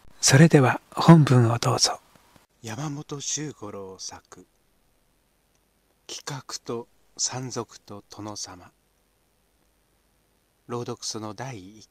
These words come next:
回。第一章。その頃、榎本企画は俳優小川ハリスと共に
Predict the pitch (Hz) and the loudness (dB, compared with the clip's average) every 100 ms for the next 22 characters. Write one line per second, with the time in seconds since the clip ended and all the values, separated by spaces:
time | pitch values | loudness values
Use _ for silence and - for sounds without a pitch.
0 | _ - 104 87 _ _ _ _ _ _ | _ -20 -20 -20 _ _ _ _ _ _
1 | _ _ _ _ _ _ _ _ _ _ | _ _ _ _ _ _ _ _ _ _
2 | - 139 151 98 120 - - - 82 80 | -16 -12 -12 -14 -14 -12 -10 -12 -16 -20
3 | _ _ _ _ _ _ _ _ _ _ | _ _ _ _ _ _ _ _ _ _
4 | _ - _ _ _ _ _ _ - - | _ -20 _ _ _ _ _ _ -12 -10
5 | 139 147 139 117 87 _ _ _ _ _ | -10 -10 -12 -12 -16 _ _ _ _ _
6 | _ _ - 120 165 123 - 92 - - | _ _ -12 -10 -10 -12 -16 -18 -18 -16
7 | 101 - 98 98 - _ _ _ _ _ | -16 -16 -20 -20 -20 _ _ _ _ _
8 | _ _ - 131 123 120 110 110 117 _ | _ _ -14 -12 -12 -14 -14 -14 -16 _
9 | _ _ _ 110 113 135 131 131 _ - | _ _ _ -14 -12 -12 -10 -12 _ -16
10 | - 131 104 - - 92 - 98 95 85 | -16 -16 -16 -16 -16 -20 -20 -20 -20 -20
11 | 80 | -20